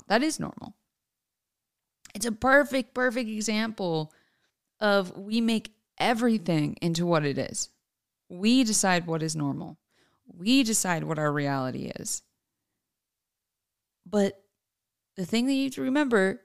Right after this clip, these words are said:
she, she could only make that her reality because she said so.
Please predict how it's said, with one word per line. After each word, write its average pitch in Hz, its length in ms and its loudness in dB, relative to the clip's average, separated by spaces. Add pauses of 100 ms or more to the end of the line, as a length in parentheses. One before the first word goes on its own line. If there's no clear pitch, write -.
(260)
she, 269 640 2 (200)
she 185 680 0 (640)
could 220 180 4 (120)
only 262 360 4
make 233 360 0
that 214 240 0
her 202 160 -2
reality 190 800 -2 (960)
because 190 420 2 (640)
she - 460 0
said - 340 -2
so. - 160 -8